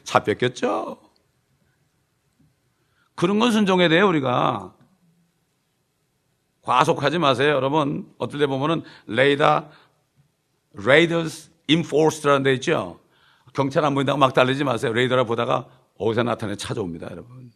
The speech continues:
그게 모든 권세는 하나님께 속했다고 로마서 십삼 장에 나오죠, 그죠? 그들이 왜 칼을 차고 있느냐, 그들이 왜 총을 차고 있느냐 그랬죠. 우리가 잘못하면 우리를 쏠 수도 있죠.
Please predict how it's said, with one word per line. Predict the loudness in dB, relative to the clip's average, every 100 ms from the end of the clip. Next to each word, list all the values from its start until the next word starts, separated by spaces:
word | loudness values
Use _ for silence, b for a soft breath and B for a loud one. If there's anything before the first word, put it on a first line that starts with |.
| _
그게 | -8 -2
모든 | 0 0
권세는 | -2 -2 -2
하나님께 | -2 -2 -4
속했다고 | -6 -6 -6 -4 -2 -4 -6 b b b
로마서 | -2 0 0
십삼 | -4 -6 -6
장에 | -4 -6
나오죠, | -8 -8 -10
그죠? | -10 -8 -8 -12 _ _ _ _ _ _ _ _ _ _ _ _ _ _ _ _ _
그들이 | -12 -6 0
왜 | 0
칼을 | 0 2 2
차고 | 2 0
있느냐, | 0 -4 -4
그들이 | -2 0
왜 | 0
총을 | -2 -4 -2
차고 | 0 0
있느냐 | 0 -2 -2
그랬죠. | -2 -4 -6 -8 -20 _ _ _ _ _ _ _ _ _ _ _ _ _ _ _ _ _ _ _ _ _ _ _
우리가 | -4 -2
잘못하면 | -2 -2 -4 -4 -4 -6 -8
우리를 | -6 -6
쏠 | -4 -4
수도 | -6 -10
있죠. | -12 -16